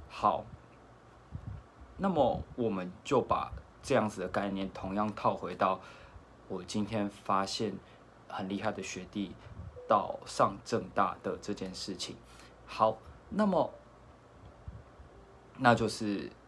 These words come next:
他上了政大，好，就此打住。那么我们可以去想的这件事情就是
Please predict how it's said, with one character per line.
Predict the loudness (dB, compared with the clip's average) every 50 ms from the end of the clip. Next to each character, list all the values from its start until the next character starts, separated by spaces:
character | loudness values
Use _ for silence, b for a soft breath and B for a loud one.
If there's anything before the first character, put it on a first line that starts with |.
| -20 -20 -16
他 | -4 -2 -2 0
上 | 0 0 -2
了 | -2
政 | -2 -4 -4 -4
大， | -4 -4 -4 -6 -8 -12 -18 -20 -18 -12
好， | -8 -2 2 2 2 2 -2 -6 -12 -20 -20 -20 -20 -20 -20 -8
就 | -2 2 2 2
此 | 0 -2 -6 -6
打 | -4 -4 -4 -6 -8
住。 | -10 -10 -10 -10 -10 -10 -10 -10 -10 -12 -14 -16 -18 -20 -20 -20 -20 -20 -20 -20 -20 -20 -18 -6 -2
那 | 0 2
么 | 4 4 4
我 | 2 2 -2 -6 -10
们 | -10 -12 -14 -14 -16 -18 -20 -20 -20 -20 -20 -20 -18 -12
可 | -4 -2 0
以 | 0 0 -2
去 | -4 -8 -8 -6 -4 -2 -2 -2 -4 -6 -8 -12 -16 -20 -20 -20 -20 -20 -20 -20 -20 -20 -20 -18 -14
想 | -10 -6 -2 0 0 0 0
的 | -4 -6
这 | -4 -2 0
件 | 2 2 2
事 | 2 0 -2 -4
情 | -4 -4 -6
就 | -6 -6 -6
是 | -6 -6 -6 -6